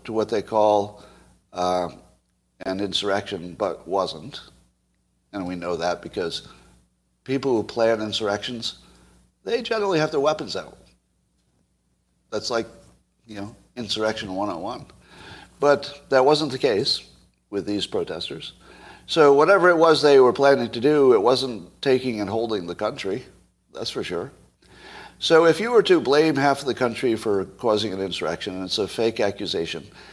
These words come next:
and you make the accusation in public, and you damn these people, and you compare them to white supremacists, and you try to get them, uh, get the country so angry at them that one of them might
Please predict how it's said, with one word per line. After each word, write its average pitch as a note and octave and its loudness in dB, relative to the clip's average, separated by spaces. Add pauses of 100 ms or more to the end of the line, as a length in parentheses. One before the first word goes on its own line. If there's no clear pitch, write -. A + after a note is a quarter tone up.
(160)
and A2+ -10
you A2+ -2
make C#3+ 2
the D3 2
accusation A2+ 0
in G2 -6
public, B2+ -2 (580)
and B2+ 2
you B2+ 4
damn C#3 4
these C3+ 2
people, B2 2
and G2+ 0
you G#2+ -4
compare G#2 -2
them F#2+ -4
to G2+ -8
white F2+ -2
supremacists, F2+ -4
and F2 -10
you F#2 -8
try F2+ -4
to E2 -10
get F2 -8
them, D#2+ -8 (580)
uh, D#2+ 0 (580)
get G#2 -2
the G2+ -4
country G2 -4
so B2+ 0
angry A2 0
at B2 2
them F2+ -4 (400)
that A2+ 0
one B2+ 4
of C#3+ 2
them A2 0
might G#2+ 2